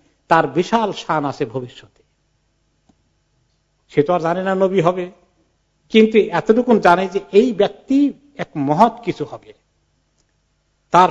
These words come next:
শান অনেক বড়, খাতারুন জালিলুন জাসিম, সে অনেক সম্মানিত কিছু হয়ে যাবে, অচিরেই আমরা তার ইন্তজার করছি।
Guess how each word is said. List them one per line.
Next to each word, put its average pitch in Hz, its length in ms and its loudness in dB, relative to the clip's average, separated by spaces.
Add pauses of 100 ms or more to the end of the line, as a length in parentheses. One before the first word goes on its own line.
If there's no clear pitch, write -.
(140)
শান 240 240 0
অনেক 165 240 0
বড়, 131 380 4 (580)
খাতারুন 160 440 0
জালিলুন 160 460 2
জাসিম, 240 520 -4 (440)
সে 160 80 -6
অনেক 175 300 -4
সম্মানিত 170 500 -6
কিছু 156 240 -14
হয়ে 143 200 -6
যাবে, 135 200 -8
অচিরেই 180 500 0
আমরা 143 400 -2 (360)
তার 139 220 -4
ইন্তজার 135 400 -6
করছি। 139 520 -14